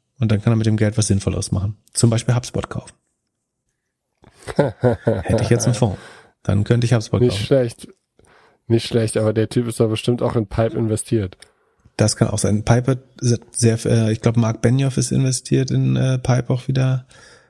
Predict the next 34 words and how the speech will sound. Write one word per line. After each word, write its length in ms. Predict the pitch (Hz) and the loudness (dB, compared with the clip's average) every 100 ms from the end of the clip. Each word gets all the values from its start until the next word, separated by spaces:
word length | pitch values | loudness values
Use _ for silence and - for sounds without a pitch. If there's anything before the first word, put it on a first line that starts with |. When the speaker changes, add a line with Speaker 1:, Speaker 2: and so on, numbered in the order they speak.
| _ - | _ -2
Speaker 1:
Ähm, 600 | 110 110 107 107 107 104 | 2 2 2 2 0 -2
sehr 240 | - - 101 | -4 0 2
breite 300 | 104 104 104 | 2 0 0
Investorenbasis. 800 | 101 - 104 101 95 107 - - | -2 0 0 0 0 -2 -6 -2
Aber 160 | 123 107 | 2 4
vielleicht 300 | 117 127 131 | 2 2 0
lieben 420 | - 131 135 131 | 2 2 2 0
die 100 | 127 | 2
die 140 | 127 | 2
auch 140 | 113 - | 2 0
alle, 300 | 117 120 117 | 2 2 2
weil, 380 | 113 113 113 - _ _ _ _ - | 2 2 -2 -6 _ _ _ _ -2
äh, 380 | 98 95 95 98 | 0 2 2 0
sie 140 | 104 | 0
gerade 260 | 101 98 101 | 2 2 2
alle 120 | 113 | 2
ihre 160 | 95 | 2
Management-Fees 680 | 95 92 92 98 - 98 - | 2 2 0 -2 0 0 2
in 60 | 98 | 0
den 100 | 95 | 0
Funds, 420 | - 95 101 - | 0 -2 -2 -8
äh, 480 | 160 107 101 101 104 - _ | -4 0 0 0 -2 -6 _
damit 360 | 127 104 101 - | 0 0 0 -6
Speaker 2:
Ja. 40 | _ - | _ -4
Speaker 1:
beleihen. 340 | 101 101 113 - _ _ _ _ _ _ | 0 0 -4 -10 _ _ _ _ _ _
Speaker 2:
Naja, 220 | 120 127 | 2 4
Speaker 1:
Oder 80 | 117 | 4
Speaker 2:
ich 40 | |
hab 60 | 113 | 2
Speaker 1:
ihre 120 | 110 | 4
Speaker 2:
gerade 180 | 110 135 | 2 4
Speaker 1:
Gehälter. 380 | 110 107 131 113 | 2 4 2 0
Speaker 2:
geguckt, 160 | - | -4
äh, 120 | - | -10